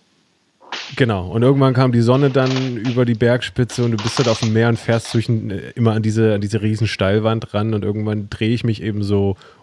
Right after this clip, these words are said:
um und guck Richtung Norden hoch und sehe plötzlich, wie da hinter mir, weiß ich nicht, gefühlte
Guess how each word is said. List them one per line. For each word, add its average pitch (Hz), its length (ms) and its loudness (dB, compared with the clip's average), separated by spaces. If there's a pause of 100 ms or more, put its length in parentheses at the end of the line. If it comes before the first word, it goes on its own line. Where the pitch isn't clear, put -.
um 143 300 2 (640)
und 113 120 0
guck 123 240 0
Richtung 117 320 2
Norden 123 320 4
hoch 120 140 2
und 117 120 2
sehe 107 140 -2
plötzlich, 110 340 -4
wie 110 80 -2
da 107 80 0
hinter 113 280 0
mir, 113 400 -2 (140)
weiß 110 200 -12
ich 120 60 -6
nicht, 117 200 -6
gefühlte 120 600 0